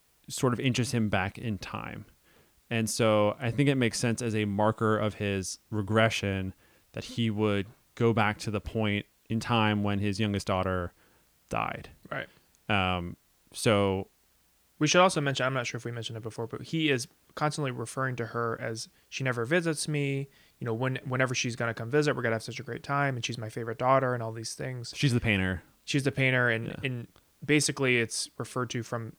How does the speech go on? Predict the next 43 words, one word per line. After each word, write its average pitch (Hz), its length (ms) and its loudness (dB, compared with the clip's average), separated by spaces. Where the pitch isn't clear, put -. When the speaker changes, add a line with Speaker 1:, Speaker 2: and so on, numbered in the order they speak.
Speaker 2:
the 117 140 -4
other 117 160 -2
character's 113 420 -8
behavior 113 720 -2
that 113 140 -6
she - 160 0
is 110 140 -2
no 113 100 -2
longer 107 240 -4
with 104 240 -6
us, 107 100 -6
she's 110 280 -8
passed - 340 -10
away 131 260 -8
and 127 120 -10
stuff, - 180 -10
but - 100 -10
he 147 140 4
is 127 100 2
not 117 160 -2
aware 113 360 -4
of 117 80 -10
it, 113 120 -10
or 113 80 -8
he 117 100 -2
has, 110 120 -2
he 117 160 -8
doesn't 113 260 -6
remember 113 400 -10
this, 120 160 -10
but - 280 -4
towards 127 180 -2
the 123 40 -2
end 120 80 -2
of 113 40 -8
the 113 60 -2
film, 117 280 -4
he's 110 240 -6
reminded, 113 640 -2
this - 160 -8
memory 113 280 -8
sort 123 220 -12
of 120 140 -12